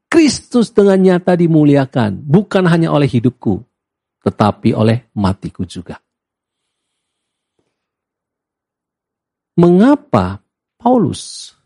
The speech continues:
bisa dengan tegas, dengan bangga, dengan sebuah, apa ya, kerinduan dan sebuah pengharapan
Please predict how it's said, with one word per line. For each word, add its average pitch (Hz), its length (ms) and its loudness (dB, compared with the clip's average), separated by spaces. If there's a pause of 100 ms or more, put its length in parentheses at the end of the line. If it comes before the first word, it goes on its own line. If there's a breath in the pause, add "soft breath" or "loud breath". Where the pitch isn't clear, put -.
(340)
bisa 165 480 -2
dengan 151 220 0
tegas, - 720 -4 (540)
dengan 180 560 2
bangga, 151 640 2 (800)
dengan 220 600 0
sebuah, 180 880 -2
apa 147 260 -2
ya, 117 80 -6
kerinduan 202 800 2
dan 165 180 0
sebuah 196 460 -2
pengharapan 175 1040 -2